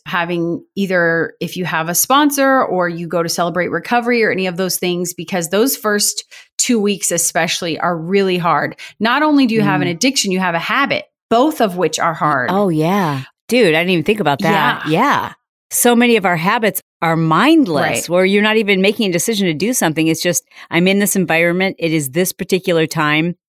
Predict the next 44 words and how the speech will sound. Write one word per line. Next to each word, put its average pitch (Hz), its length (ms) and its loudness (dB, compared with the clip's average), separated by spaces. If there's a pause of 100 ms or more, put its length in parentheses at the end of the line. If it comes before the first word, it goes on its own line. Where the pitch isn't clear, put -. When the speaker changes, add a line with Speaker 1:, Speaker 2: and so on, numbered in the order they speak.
(220)
Speaker 2:
This 180 180 0
is 175 140 -2
when 165 200 2
I 165 200 2
Speaker 1:
Mm-hmm. 180 220 -6 (140)
Speaker 2:
brush 170 260 0
my 170 140 2
teeth. 165 320 -2 (260)
This 175 140 -2
is 170 140 -2
when 175 180 2
I 165 260 0 (580)
drink 170 260 0
my 175 160 2
wine. 170 420 2
<laughs> - 40 -8
You 202 180 2
know, 202 140 4
like, 190 140 2
Speaker 1:
Mm-hmm. 196 80 -2
Speaker 2:
some 220 140 0
of 208 40 0
those 202 160 0
habits 175 300 0
are 175 80 2
healthy 196 300 0
and 160 160 0
some 175 200 0
are 156 80 0
not. 180 220 0
Speaker 1:
If 240 60 0
you 226 60 2
think 254 320 0
about 196 460 0
ways 208 360 0
in 214 120 2
your 185 140 -2
life 175 320 -2
that 175 140 -2
you've 180 280 -6
previously 285 680 2
broken 175 360 0
a 160 80 0
habit, 170 540 0